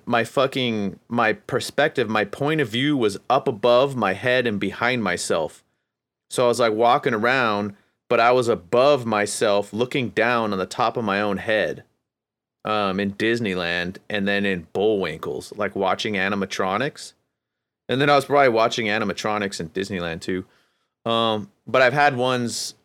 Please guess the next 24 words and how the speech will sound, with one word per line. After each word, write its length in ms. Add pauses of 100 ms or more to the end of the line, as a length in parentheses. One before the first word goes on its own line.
(220)
during 340
dreams 420
or 100
sleep 440
too, 360 (120)
where 140
I'm 80
out 120
of 60
my 100
body 300
flying 340
around, 360
like, 240 (160)
in 320
the 140
physical 580
space 480
I'm 160
actually 500
in 220
at 120
the 80
time. 500